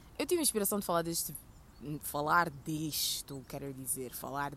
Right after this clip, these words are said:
disto, eu já ia dizer falar deste vídeo, credo. Ah, tive a inspiração de falar disto por causa de um vídeo que eu vi. Vamos começar, né, por ordem, porque vão ser faladas muitas coisas aqui hoje, sinceramente.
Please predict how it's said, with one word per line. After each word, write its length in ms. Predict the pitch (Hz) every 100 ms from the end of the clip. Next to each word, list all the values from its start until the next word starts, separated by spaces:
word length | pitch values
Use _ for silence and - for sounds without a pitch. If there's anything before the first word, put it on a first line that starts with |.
| 135
disto, 360 | 151 147 139
eu 40 | 147
já 100 | 156
ia 60 |
dizer 120 | 147 151
falar 240 | 143 139
deste 260 | 139 - 139
vídeo, 260 | 131 117 107
credo. 240 | 143 139 - - - - - -
Ah, 560 | 185 180 180 175 170 - - - - - - -
tive 160 | 202
a 40 | 214
inspiração 480 | 220 214 180 151 151
de 60 | -
falar 240 | 147 151
disto 420 | 151 208 - - - - -
por 160 | 330
causa 320 | 349 339 294 285
de 60 |
um 80 | 285
vídeo 220 | 277 269
que 80 | 285
eu 40 |
vi. 240 | 262 254 185 - - - -
Vamos 200 | 147 147
começar, 300 | - 165 175
né, 140 | 156 151
por 160 | 160
ordem, 260 | 170 156 143
porque 240 | 131 -
vão 100 | 143
ser 120 | 147
faladas 340 | 147 147 143 143
muitas 260 | 156 156
coisas 520 | - 165 151 151 - - 143 - - - -
aqui 260 | 151 165
hoje, 360 | 160 127 - -
sinceramente. 640 | - 135 143 139 139 127